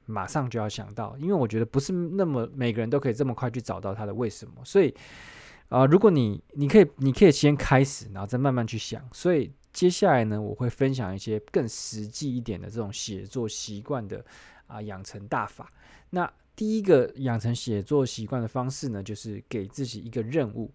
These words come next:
那其实就跟我当年决定要周更一样啊，你一定要给自己一个任务，就是你要觉得说，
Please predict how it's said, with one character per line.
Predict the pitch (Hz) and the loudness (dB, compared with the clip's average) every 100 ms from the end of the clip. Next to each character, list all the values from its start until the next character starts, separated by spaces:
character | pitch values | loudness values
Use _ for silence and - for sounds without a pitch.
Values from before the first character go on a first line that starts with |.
| _ - | _ -4
那 | 185 | 0
其 | 151 | 2
实 | 156 | 2
就 | 147 | 4
跟 | 151 139 | 4 2
我 | 104 | -2
当 | 120 123 | -2 -4
年 | 120 104 | -4 -6
决 | 107 101 | -6 -4
定 | 120 113 | -4 -4
要 | 110 98 98 | -2 -4 -4
周 | - 135 | 0 0
更 | 131 139 | 0 -2
一 | 123 98 | -4 -4
样 | 113 101 - | -6 -8 -12
啊， | 104 | -10
你 | 107 110 | -8 -8
一 | |
定 | 156 165 | -4 -2
要 | 151 | 0
给 | 117 95 | -2 -4
自 | 92 135 | -6 -8
己 | 113 107 | -8 -12
一 | 101 | -12
个 | 107 110 120 - | -12 -12 -14 -6
任 | 139 117 | -2 -2
务， | 107 104 | -4 -8
就 | 127 | -8
是 | 117 123 101 - _ _ _ _ _ _ _ _ _ _ | -6 -6 -8 -10 _ _ _ _ _ _ _ _ _ _
你 | 110 | -4
要 | 127 | -2
觉 | 135 113 | 0 0
得 | 107 | 0
说， | 113 113 | -2 -2